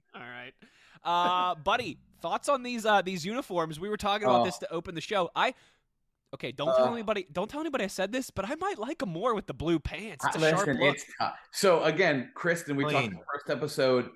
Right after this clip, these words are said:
Speaker 2: the, the white line's a throwback to, um, the pit game from, was it oh two, I think? The country roads look great, but damn, does that blue look good with the helmet and the white.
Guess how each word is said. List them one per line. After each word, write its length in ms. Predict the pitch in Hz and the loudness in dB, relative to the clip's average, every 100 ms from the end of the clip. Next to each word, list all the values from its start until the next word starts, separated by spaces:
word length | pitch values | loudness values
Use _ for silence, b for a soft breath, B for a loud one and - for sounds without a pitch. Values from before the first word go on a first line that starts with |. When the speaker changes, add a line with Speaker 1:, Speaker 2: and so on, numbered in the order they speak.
| 123 | 0
Speaker 2:
the, 280 | 127 123 113 | 0 0 -2
the 80 | 117 | -2
white 320 | 113 143 143 | 2 2 2
line's 280 | 143 147 139 | 0 0 -4
a 60 | |
throwback 580 | - 131 135 131 131 127 - - | -6 0 0 2 2 0 -8 -8
to, 340 | 135 127 123 | -2 2 2
um, 460 | 120 117 113 107 104 | 0 0 0 -4 -6
the 100 | 120 | -8
pit 240 | 113 143 120 | -2 -2 0
game 280 | 131 131 120 | 0 0 -2
from, 540 | - 120 117 113 113 | -2 -2 0 0 -4
was 140 | 110 | -6
it 80 | 113 | -2
oh 160 | 127 135 | 0 0
two, 420 | 135 165 170 190 | 0 2 4 6
I 100 | 185 | 4
think? 400 | 190 202 202 208 b b b b b - | -2 -4 -4 -4 b b b b b -2
The 260 | 123 123 | 0 0
country 320 | - 160 151 143 | 0 -2 0 2
roads 240 | 139 135 | 2 2
look 140 | 120 | -2
great, 300 | 123 123 - | 0 0 0
but 200 | 107 104 - _ _ _ | -6 -8 -10 _ _ _
damn, 680 | 131 123 117 110 107 98 92 - 110 | 0 2 2 0 -2 -4 -6 -10 -8
does 240 | 104 107 107 | -2 -2 2
that 260 | 120 - | 0 0
blue 320 | 120 120 120 117 | 0 2 4 4
look 360 | 117 117 113 | 2 0 -2
good 500 | 110 117 110 104 98 - | -4 2 2 2 -2 -4
with 220 | 107 107 | -6 -4
the 80 | 107 | -6
helmet 440 | 95 113 107 104 - | -4 -4 -2 -4 -4
and 280 | 101 98 | -6 -4
the 80 | 92 | -6
white. 460 | 90 82 - - | -4 -6 -6 -12